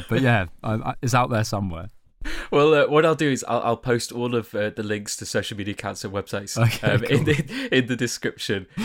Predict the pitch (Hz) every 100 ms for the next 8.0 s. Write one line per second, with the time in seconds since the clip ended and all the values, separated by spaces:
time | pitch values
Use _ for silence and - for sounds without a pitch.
0 | 226 110 104 101 107 104 95 190 220 151
1 | - - 139 - - 139 147 180 - 151
2 | 143 113 - 156 - - 143 131 131 -
3 | 127 151 139 127 123 117 120 117 131 135
4 | 135 117 113 - 131 117 - 117 120 120
5 | 160 147 151 139 - 156 160 160 - -
6 | 160 147 - 135 151 180 170 113 107 113
7 | - 139 - - - 151 165 143 104